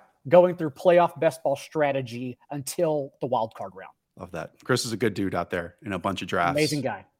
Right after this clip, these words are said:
Speaker 2: All the time. Uh, Hayden and I will be back here on, I think, Thursday and Friday with pretty much our normal shows,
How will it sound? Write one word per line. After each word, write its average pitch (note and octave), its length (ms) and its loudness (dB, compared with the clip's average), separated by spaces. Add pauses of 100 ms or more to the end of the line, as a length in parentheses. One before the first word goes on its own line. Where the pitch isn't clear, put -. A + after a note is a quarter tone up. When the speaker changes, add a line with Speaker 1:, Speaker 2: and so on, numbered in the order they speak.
(320)
Speaker 2:
All G2+ 200 2
the G2+ 60 0
time. E2 340 -6 (340)
Uh, G2+ 220 6
Hayden D#3 380 4
and C3+ 80 4
I A2 300 4 (280)
will A2 120 2
be G#2+ 60 4
back G#2 240 4
here G2+ 320 -2
on, G2 420 0
I F#2 120 -8
think, G3 280 0
Thursday A#2+ 480 0
and A2 120 -2
Friday B2+ 360 4
with G#2+ 300 -2
pretty A#2+ 160 0
much A#2 240 0
our G2 240 2 (260)
normal B2+ 440 4
shows, B2 680 4